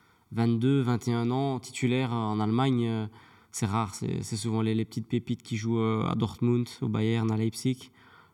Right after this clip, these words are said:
Euh, dans les clubs un peu plus anciens, c'est pas du tout la même philosophie. C'est vraiment, euh, des processus de deux, trois ans,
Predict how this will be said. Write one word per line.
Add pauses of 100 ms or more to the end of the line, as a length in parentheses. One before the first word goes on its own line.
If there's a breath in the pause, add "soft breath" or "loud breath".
(120)
Euh,
dans
les
clubs
un
peu
plus
anciens, (720)
c'est
pas
du
tout
la
même
philosophie.
C'est
vraiment,
euh, (840 loud breath)
des
processus
de
deux,
trois
ans,